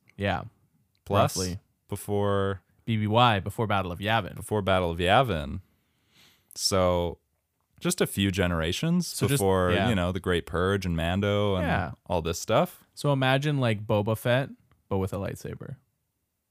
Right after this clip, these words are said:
Speaker 1: I mean, that's what he was. Like Boba Fett in the Jedi Order. Wild.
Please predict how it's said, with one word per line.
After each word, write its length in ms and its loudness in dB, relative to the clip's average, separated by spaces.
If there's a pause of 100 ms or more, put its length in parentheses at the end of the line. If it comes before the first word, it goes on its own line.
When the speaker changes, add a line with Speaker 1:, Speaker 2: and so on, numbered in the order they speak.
(200)
Speaker 1:
I 40 -4
mean, 140 0
that's 160 -2
what 80 -4
he 60 -2
was. 420 -2 (280)
Like 140 -2
Boba 220 2
Fett 320 0
in 380 0 (400)
the 100 -2
Jedi 320 -2
Order. 320 -2 (800)
Wild. 560 -4